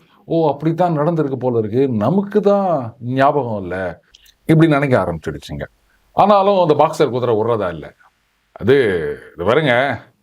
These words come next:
இப்போ ஸ்னோபால் பண்ணது ஒண்ணா வித்தியாசமா இருக்கலாம். அதாவது ஸ்னோபால் தான் இந்த,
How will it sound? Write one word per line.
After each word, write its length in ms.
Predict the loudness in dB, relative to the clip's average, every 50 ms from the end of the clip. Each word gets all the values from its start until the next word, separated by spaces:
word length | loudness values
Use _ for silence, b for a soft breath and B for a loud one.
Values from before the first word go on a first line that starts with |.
| b b b b b b b
இப்போ 720 | -8 -4 -4 -4 -4 -6 -2 2 4 6 6 6 4 2 2 2
ஸ்னோபால் 500 | 2 4 4 4 4 2 2 0 -2 -4
பண்ணது 400 | -6 -6 -4 -4 -6 -4 -2 -4
ஒண்ணா 520 | -4 -4 -6 -8 -6 -6 -4 -2 -2 -2 -2
வித்தியாசமா 1000 | -2 -2 -6 -4 -2 0 2 2 2 0 -2 -6 -4 -2 -2 -2 -2 -2 -4
இருக்கலாம். 460 | -4 -4 -6 -6 -4 -4 -6 -6 -8 -12 _ _ _ _
அதாவது 360 | -8 -4 -2 -2 -2 -2 -2 -4 -4
ஸ்னோபால் 400 | -2 -2 0 2 2 0 0 0
தான் 280 | -2 -2 -2 -2 -4 -4
இந்த, 320 | -2 -2 -2 -2 -2 -4